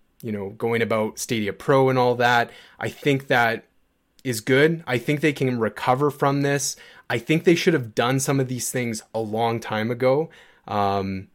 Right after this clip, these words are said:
and I don't mean close the studios, but just some of these other things that, uh, the article mentioned here with, uh, um,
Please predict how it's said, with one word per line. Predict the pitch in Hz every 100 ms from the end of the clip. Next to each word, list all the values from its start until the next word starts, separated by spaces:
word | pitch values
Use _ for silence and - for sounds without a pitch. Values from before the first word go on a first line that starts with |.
| _ _ -
and | 127
I | 127
don't | 135 139
mean | 127
close | - 143 120
the |
studios, | 110 - 131 131 135 135 120
but | 113
just | 95 113 -
some | 113
of | 107
these | 104 104
other | 107 107
things | - 110 107
that, | 107 95 -
uh, | 101 92 95
the | -
article | 104 104 - 101
mentioned | 101 101 - 101
here | 98 101 98
with, | 98 98 98 -
uh, | 98 92 90 90 - - - _ _ _ _ _ _ _ _
um, | - 104 104 104 104 104 101 101 98